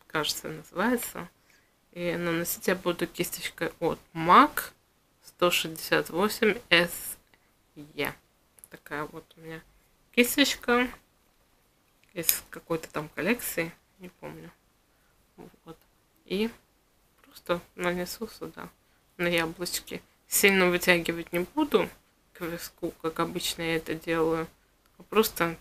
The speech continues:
хочется сегодня какого-то такого румянца, типа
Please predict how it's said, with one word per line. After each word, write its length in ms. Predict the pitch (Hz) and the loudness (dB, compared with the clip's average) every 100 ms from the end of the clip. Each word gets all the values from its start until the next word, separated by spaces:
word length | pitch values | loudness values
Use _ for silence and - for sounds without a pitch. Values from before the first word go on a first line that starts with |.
| - | -4
хочется 380 | 185 180 - - | -2 0 0 -2
сегодня 420 | - 180 160 160 | -6 -6 -8 -8
какого-то 460 | - - 151 - - | -14 -8 -8 -8 -18
такого 380 | - - 170 - | -20 -10 -8 -8
румянца, 560 | - 190 233 233 175 - _ _ _ _ | -4 0 0 -2 -8 -8 _ _ _ _
типа 500 | - 180 - 165 160 | -6 -4 0 2 2